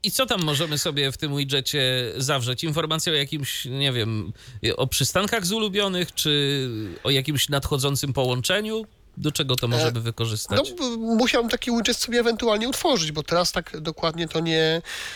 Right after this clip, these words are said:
Speaker 2: to nie wiem, ale możemy sobie na przykład utworzyć widget dla da-, dla danego przystanku, tak? I w zależności od tego, jaki ten widget będzie wielkościowo, bo wiadomo, że im mniejszy widget, tym mniej będzie informacji tam. Nie?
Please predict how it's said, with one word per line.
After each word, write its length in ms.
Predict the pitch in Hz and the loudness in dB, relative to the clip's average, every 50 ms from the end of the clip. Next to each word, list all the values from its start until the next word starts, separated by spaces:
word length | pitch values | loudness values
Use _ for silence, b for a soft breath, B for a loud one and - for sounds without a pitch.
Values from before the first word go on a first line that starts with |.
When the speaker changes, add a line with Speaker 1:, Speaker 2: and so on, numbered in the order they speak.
| B B B | B B B
Speaker 2:
to 100 | - 175 | -2 0
nie 180 | 175 165 147 131 | 2 2 2 2
wiem, 180 | 156 214 294 | 2 0 0
ale 300 | 370 269 269 311 359 339 | 0 0 0 0 0 0
możemy 300 | 311 320 262 262 247 247 | 0 0 0 0 0 0
sobie 160 | - 220 220 | 0 0 0
na 80 | 226 220 | 0 0
przykład 200 | 214 - - - - | 0 0 -4 -6 -4
utworzyć 500 | 208 196 - - 208 202 196 208 - - | -4 -4 0 2 2 4 4 2 0 2
widget 300 | 180 196 190 202 180 156 | 0 0 2 0 0 0
dla 140 | 151 170 165 | 0 0 2
da-, 160 | 180 185 180 | 4 2 2
dla 280 | 175 165 147 160 175 | 2 0 0 0 2
danego 300 | 175 185 180 180 175 180 | 2 2 0 0 -2 -2
przystanku, 600 | 165 - - - - 165 135 123 127 - - 139 | -2 -2 -4 -2 0 0 0 0 -4 -10 -10 -4
tak? 280 | - 196 254 381 - - B B B B B B B B B - | -2 0 0 0 -2 -6 B B B B B B B B B -2
I 40 | |
w 40 | 175 | 0
zależności 480 | 175 208 220 208 196 226 226 - - 220 | 2 2 2 2 2 2 0 0 -2 -4
od 100 | - - | -6 -2
tego, 200 | - 208 196 196 | -4 0 2 2
jaki 200 | 190 202 202 - | 0 0 0 0
ten 220 | - 226 196 196 | 0 2 2 2
widget 220 | 220 208 233 208 175 | 0 2 0 0 2
będzie 340 | 160 190 185 190 170 196 | 2 0 0 2 0 0
wielkościowo, 760 | 170 185 185 - 196 - - - 254 240 160 151 156 - 403 415 _ _ _ _ _ _ _ _ _ - - B B B B B B B B B | 0 -2 -4 -4 -4 -2 0 0 0 0 2 0 0 0 -2 -4 _ _ _ _ _ _ _ _ _ -12 -10 B B B B B B B B B
bo 60 | 175 | 2
wiadomo, 280 | 170 202 202 196 180 165 | 2 2 2 2 2 2
że 80 | - | 0
im 140 | - 202 190 | 0 0 0
mniejszy 320 | 190 202 233 247 - - 247 202 | 2 2 2 2 0 0 0 -2
widget, 420 | 196 170 151 294 359 427 - - - _ _ _ _ | -2 0 0 0 0 0 -4 -8 -20 _ _ _ _
tym 160 | - - 208 208 | -4 -2 0 2
mniej 220 | 208 214 240 226 | 2 2 0 -2
będzie 500 | 202 190 185 180 208 214 208 190 202 214 | -2 -6 -4 0 2 2 2 2 -2 -4
informacji 540 | 214 202 - 220 202 185 147 135 131 - - | -4 -2 0 0 2 2 2 0 0 -4 -6
tam. 160 | - - - - _ _ _ _ _ _ _ _ _ _ _ _ _ _ _ _ _ _ - - | -8 -10 -10 -12 _ _ _ _ _ _ _ _ _ _ _ _ _ _ _ _ _ _ -8 -2
Nie? 120 | 160 220 | 0 0